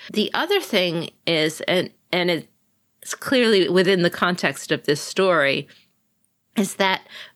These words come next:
beetles are the symbols of evil in this story. We see them popping up all around, uh, Atsuko while she's here. Uh, beetles are, are often used as kind of a, a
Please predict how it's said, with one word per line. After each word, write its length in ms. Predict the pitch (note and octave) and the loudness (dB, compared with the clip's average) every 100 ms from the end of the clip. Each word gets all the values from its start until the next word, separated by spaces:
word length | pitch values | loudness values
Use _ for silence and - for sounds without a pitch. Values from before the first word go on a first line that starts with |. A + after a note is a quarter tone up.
| D3 | -2
beetles 640 | G#3 C4 B3+ F#3+ E3+ D#3+ | 2 4 4 4 4 0
are 640 | - E3 F3 E3+ E3+ E3 - | -2 2 4 4 4 2 0
the 220 | D3+ - F#3 | -4 -2 -2
symbols 680 | - G3+ G#3 D3+ D3 D3 | 0 2 4 4 4 0
of 240 | - D#3 D3+ | -2 -4 -2
evil 360 | E3 D#3+ - A#2+ | -2 -2 -2 -4
in 200 | - D3 | -4 -6
this 140 | A#2 C#3+ | -6 -6
story. 500 | - C3+ B2 - - | -6 -4 -2 -4 -2
We 180 | D3 | -4
see 300 | D#3 - E3 | -4 -2 -2
them 400 | D#3 D#3 D3 D3+ - _ - | 0 0 0 -4 -8 _ -8
popping 420 | - D#3+ - D#3 | -4 -2 0 0
up 220 | D3+ D#3+ | 0 0
all 240 | - D#3 D3+ | 0 2 2
around, 580 | C#3+ C#3+ D3 A#2 B2+ - - - - _ - | 2 2 0 -2 -6 -12 -16 -18 -20 _ -6
uh, 200 | C3+ A2 | -2 0
Atsuko 1120 | - E3 C#3 - - E3 D#3 C#3+ C3+ C3+ C#3 - _ _ _ | 0 -4 -4 -6 0 0 2 2 4 2 0 -8 _ _ _
while 160 | D3+ D3+ | 0 0
she's 240 | D#3 C#3+ | 0 -2
here. 340 | D3 B2+ C3 - _ | 0 0 0 -4 _
Uh, 220 | D#3+ G#2+ C3 | -2 -2 -2
beetles 840 | - D#3+ E3 D#3 D3 C#3+ - - _ _ _ _ _ | 0 0 2 2 2 0 -6 -14 _ _ _ _ _
are, 580 | C#3+ C#3+ C#3+ C#3 C#3 G2+ | 0 2 2 2 2 2
are 580 | - D3+ C#3 C3+ B2+ - | 2 2 2 2 2 0
often 600 | D3+ F3 - E3+ D3 C3+ | 0 0 0 2 2 0
used 540 | C#3 D3 C#3+ C3+ B2+ - | 0 2 2 0 -4 -2
as 300 | C#3 C3+ - | 0 0 -2
kind 220 | D#3 B2+ | -4 -4
of 120 | B2+ | -2
a, 180 | A#2+ - | -2 -2
a 320 | A#2+ A#2+ - | 0 -2 -4